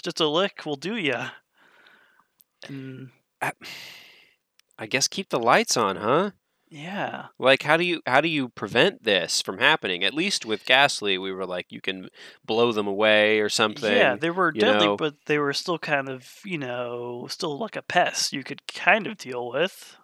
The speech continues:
Speaker 1: maybe. Uh, but Haunter is no, no vulnerabilities so far, and s-, some pretty sinister intent.
Speaker 2: Yeah.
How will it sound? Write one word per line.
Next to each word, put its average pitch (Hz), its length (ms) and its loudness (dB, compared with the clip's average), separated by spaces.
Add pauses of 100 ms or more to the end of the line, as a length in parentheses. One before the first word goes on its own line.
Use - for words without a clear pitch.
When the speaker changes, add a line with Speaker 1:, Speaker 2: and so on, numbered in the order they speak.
(420)
Speaker 1:
maybe. 135 600 -8 (580)
Uh, 123 680 -2 (100)
but 120 180 -6
Haunter 131 500 -4
is - 360 -8 (920)
no, 180 520 -2
no 175 200 -2
vulnerabilities 185 1000 0 (100)
so 147 280 0
far, 143 440 2
and 117 320 -8
s-, - 360 -20
some - 320 -8
pretty 220 280 -6
sinister 139 1000 -2 (460)
intent. - 760 -2 (240)
Speaker 2:
Yeah. 131 520 0